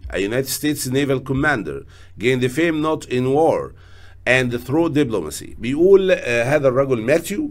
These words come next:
هو ضابط بحرية كبير، آمر يعني، حصل على شهرة ليست في الحرب ولكنها في الدبلوماسية،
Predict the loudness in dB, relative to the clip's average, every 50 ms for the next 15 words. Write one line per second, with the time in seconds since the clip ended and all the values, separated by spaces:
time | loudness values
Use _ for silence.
0 | -8 -8 -2 0 2 4 4 4 4 4 6 6 6 6 2 2 2 0 0 2
1 | 2 0 2 4 4 2 2 2 -2 -2 -4 -4 -2 0 2 4 4 4 2 0
2 | 0 2 2 2 2 2 2 2 2 2 2 0 -2 -4 -6 -8 -10 -14 -18 -20
3 | -20 -18 -4 2 4 4 4 4 4 4 4 4 4 4 2 0 2 4 4 6
4 | 6 6 6 4 4 0 -4 -10 -8 -4 0 4 4 6 4 4 2 2 2 0
5 | 0 -2 -4 -4 -4 -2 -2 -4 -4 -2 0 2 4 4 4 2 -2 -6 -14 -18
6 | -20 -20 -18 -8 0 2 4 4 4 2 0 0 -2 -2 0 2 4 4 6 6
7 | 6 4 2 0 -4 -10 -6 -4 -4 -2 -2 -2 -2 0 0 0 0 0 -2 -4
8 | -4 -4 -6 -8 -8 -8 -12